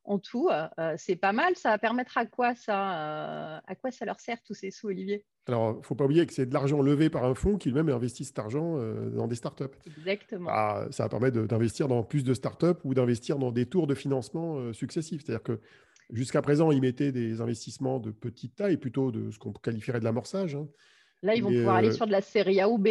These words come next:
Speaker 1: en fait, plus
Speaker 2: bah,
Speaker 1: gros.
Speaker 2: ouais, au moins A et peut-être dans certains cas, euh, participer à des séries B.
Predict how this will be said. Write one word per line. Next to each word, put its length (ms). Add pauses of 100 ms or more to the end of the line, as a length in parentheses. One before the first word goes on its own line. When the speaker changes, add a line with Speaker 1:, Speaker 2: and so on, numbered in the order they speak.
Speaker 1:
en 80
fait, 360
plus 120
Speaker 2:
bah, 480
Speaker 1:
gros. 240
Speaker 2:
ouais, 240
au 160
moins 340
A 380
et 80
peut-être 240
dans 80
certains 240
cas, 180
euh, 180
participer 420
à 20
des 100
séries 300
B. 180